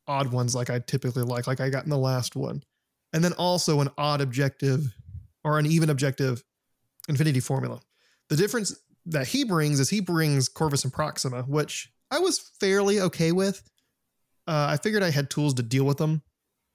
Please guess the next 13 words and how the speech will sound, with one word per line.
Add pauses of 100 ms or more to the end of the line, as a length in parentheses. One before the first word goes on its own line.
(320)
And
I
took
literally
the
exact
same
list (460)
into
this
matchup. (1040)
And,
uh,